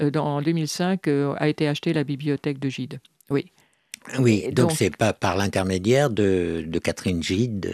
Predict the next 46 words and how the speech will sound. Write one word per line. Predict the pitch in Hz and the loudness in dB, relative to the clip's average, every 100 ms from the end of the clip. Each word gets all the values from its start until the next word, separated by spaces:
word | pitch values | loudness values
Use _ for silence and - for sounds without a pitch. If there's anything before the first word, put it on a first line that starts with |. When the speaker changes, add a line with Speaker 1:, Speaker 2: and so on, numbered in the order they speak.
| - _ | -10 _
Speaker 1:
Si, | - 302 285 | 0 2 2
eh | 180 | 2
ben, | 196 | 2
c'est-à-dire | 196 220 220 208 208 208 | 2 0 0 0 2 -2
que, | - 165 160 147 - - _ | 2 4 4 2 -8 -20 _
euh, | 151 | -2
que, | - - | 0 -2
si | 147 185 | -2 -2
vous | 165 160 | 0 2
voulez, | 165 185 | 4 4
la, | 175 147 147 | 4 4 2
la, | 147 143 139 | 0 0 0
la | 143 | 0
bibliothèque | 143 143 165 160 160 | -2 0 0 2 2
de | 160 | 2
Rouen | 156 175 | 2 2
a | 156 | 4
eu | 143 139 139 131 - | 2 2 0 -2 -2
contact | 160 147 156 151 - | -2 0 0 0 -2
avec | 131 - | -4 -2
Catherine | 139 - 139 131 | -4 -4 -4 -2
Gide | 190 220 190 | 0 0 2
et | 147 135 135 | 2 2 0
bon, | 143 151 | 0 -2
il | 135 | -2
y | |
a | 143 | -2
eu | 131 | -4
tout | - 143 | -6 -4
un, | 135 131 139 - - - - | -4 -4 -8 -10 -16 -16 0
et, | 143 135 131 131 | 2 4 4 2
euh, | 131 131 127 | 2 0 0
le, | 117 117 107 107 - - - - - | -4 -4 -6 -6 -8 -10 -10 -12 -10
c'est | - 127 123 | -6 -4 2
Speaker 2:
Oui, | 110 107 - _ | 2 2 -6 _
parce | 113 | -2
que | - | 0
c'est | 131 165 | 2 2
une | 139 143 | 4 2
chose | - 147 | 2 0
qui | - | 0
n'est | 110 110 | 2 2
pas | - 113 | 0 -4
toujours | - 107 101 - | 0 0 -2 -6
su. | - 190 190 131 107 | 0 4 6 6 2
Gide | 98 80 135 185 | -2 0 2 2